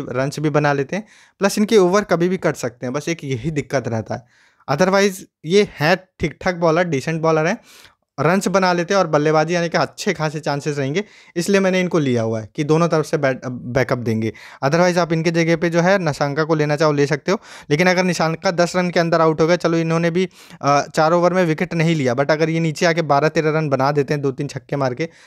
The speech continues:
तो फिर काम हो जाएगा अपना, इसलिए मैंने इनको लिया हुआ है। ग्लेन मैक्सवेल देखो अगर ध्यान से सुनना, ऑस्ट्रेलियन टीम चेज कर रही है, चेज कर रही है, और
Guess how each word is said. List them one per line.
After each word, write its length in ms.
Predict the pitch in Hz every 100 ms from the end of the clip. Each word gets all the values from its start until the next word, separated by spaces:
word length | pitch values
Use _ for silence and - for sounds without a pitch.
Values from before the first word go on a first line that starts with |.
| _
तो 80 | 143
फिर 120 | 170
काम 240 | 160 143 147
हो 100 | 127
जाएगा 260 | 120 117
अपना, 200 | 113 127
इसलिए 320 | 117 139 175 175
मैंने 140 | 170
इनको 200 | 151 170
लिया 200 | 165 160
हुआ 100 | 175
है। 60 | 196 - - -
ग्लेन 200 | 135 170
मैक्सवेल 360 | 170 143 - 127
देखो 180 | 151 143
अगर 640 | - 143 151 202 208 - _ -
ध्यान 260 | 131 160 175
से 100 | 160
सुनना, 260 | 147 120
ऑस्ट्रेलियन 480 | - 127 160 160 185
टीम 260 | 160 131 104 _ _ _ -
चेज 280 | 185 190 180
कर 200 | 147 127
रही 240 | 120 113
है, 100 | 110 -
चेज 280 | 143 156 156
कर 160 | 143
रही 180 | 131 135
है, 120 | 185 - _ _ _ -
और 460 | 156 185 202 -